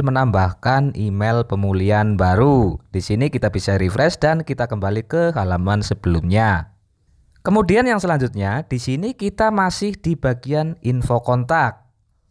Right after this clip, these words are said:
Untuk langkah berikutnya, kita mengganti atau menambahkan nomor telepon pemulihan. Di sini kita bisa menambahkan nomor telepon pemulihan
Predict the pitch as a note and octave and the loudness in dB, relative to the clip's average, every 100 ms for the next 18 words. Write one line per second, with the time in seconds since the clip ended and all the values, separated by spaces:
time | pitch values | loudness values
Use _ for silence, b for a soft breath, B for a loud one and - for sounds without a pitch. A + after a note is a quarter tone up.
0 | _ G2+ G2 A2 A2 G#2 A2 G#2 G#2 A2 | _ 0 2 2 2 0 0 2 2 2
1 | A2 C#3+ G3 G3+ - E3 D#3+ F#3+ G#3 G#3+ | 2 2 0 -2 -2 -4 0 0 0 0
2 | F#3+ F3+ C3 A#2+ B2 B2 E3 F#3+ C#3+ B2+ | 0 0 2 2 0 -2 -2 0 0 0
3 | A#2+ A#2 G#2+ G2 G2 - C#3+ D3+ D#3 D3+ | 0 0 0 -2 -2 -2 0 0 0 0
4 | A#2+ A#2 B2 C3 B2 A2+ G#2+ A#2+ B2+ A2+ | 0 2 2 0 0 -2 0 0 0 0
5 | A2 A#2 B2+ D3 C3+ G2 E2+ _ _ _ | 2 4 4 2 0 -4 -10 _ _ _
6 | _ _ F#2+ A#2+ F3 G3+ C#3+ A#2 A#2 A2 | _ _ 0 2 2 2 0 2 2 2
7 | G#2 G2 F#2+ A#2+ D#3 B2 A2 G#2 G2+ G#2 | 2 0 0 0 0 0 -2 -2 -2 -2
8 | G2 G2+ | -2 0